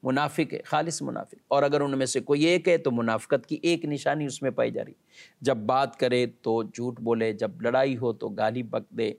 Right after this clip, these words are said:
جب اسے وعدہ کیا جائے تو خلاف کرے، جب امانت پکڑائی جائے تو وہ امانت کی خیانت کرے۔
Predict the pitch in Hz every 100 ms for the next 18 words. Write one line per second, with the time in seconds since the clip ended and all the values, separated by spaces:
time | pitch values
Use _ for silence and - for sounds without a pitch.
0 | _ - - - 131 143 139 - 151 139
1 | 117 117 131 165 160 143 135 120 113 -
2 | 107 - 113 127 127 120 113 110 104 123
3 | - 139 143 170 190 - 165 156 143 135
4 | 123 113 139 143 156 139 135 160 165 -
5 | 156 175 185 185 - -